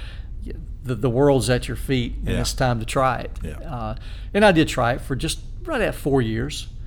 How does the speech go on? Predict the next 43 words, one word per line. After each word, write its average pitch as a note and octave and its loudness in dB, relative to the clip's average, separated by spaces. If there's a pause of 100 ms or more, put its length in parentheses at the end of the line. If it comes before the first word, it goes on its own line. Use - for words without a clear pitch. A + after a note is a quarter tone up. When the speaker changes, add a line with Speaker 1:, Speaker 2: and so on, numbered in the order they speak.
(380)
Speaker 1:
And D#3 0
then E3 6
when D3+ 4
you D3 2
realize C3+ 4
that C3 -4
you B2 0
have B2+ 2
no B2+ 4
status C3 2
on A#2 0
any B2 2
tour, A2+ -2
that - -4
you've A2+ 0
never B2 2
had E3 2
status A#2 0
on A#2 2
any A2 2
tour, A#2+ -2 (560)
that, B2+ 2
uh, A#2+ 4
you B2 4
know, A2+ 0
the A#2+ -2
Monday B2+ 6
qualifiers, C3+ 2
that, - -6
uh, A2+ -4
it's A#2 -4
just - -2
a - -10
crapshoot, B2+ 0 (200)
and A#2 -2
you C3 -2
get B2 6
in C3+ 6
or B2+ 4
you A2+ 0
don't, B2+ -2 (200)
Speaker 2:
Yeah. - -8
Speaker 1:
and B2+ -6